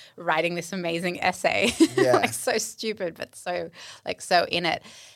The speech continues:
Speaker 1: And I had these big goals. I wanted to go and work at Masada in Israel and go to Pompeii in Rome and, like, be in it and
Speaker 2: Yeah.
Speaker 1: like,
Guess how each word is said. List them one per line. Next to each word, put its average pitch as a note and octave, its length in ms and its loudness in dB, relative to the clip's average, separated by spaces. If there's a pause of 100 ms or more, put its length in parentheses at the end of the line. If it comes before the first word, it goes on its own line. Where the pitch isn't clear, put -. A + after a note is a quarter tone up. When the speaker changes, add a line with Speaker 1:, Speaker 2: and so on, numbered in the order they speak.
(120)
Speaker 1:
And F3+ 160 2
I - 20 -2
had F#3 240 0
these F3+ 220 -8
big F3 240 -6
goals. D#3+ 320 0
I D3+ 80 -4
wanted D3+ 240 -8
to - 100 -10
go D3 340 -2
and C#3+ 280 -8
work D3+ 260 -6
at - 80 -10
Masada E3 500 0
in D3 120 -6
Israel D#3 580 2
and C#3 260 -6
go D3 160 -6
to D3+ 140 -8
Pompeii E3 480 -2
in E3 160 -8
Rome G#3 380 2
and, D3+ 120 -4
like, C#3 200 -12 (340)
be F#3 240 -8 (300)
in A3+ 140 -2
it - 240 -4
and F#3 100 -6
Speaker 2:
Yeah. E3+ 60 -2
Speaker 1:
like, D#3 180 -6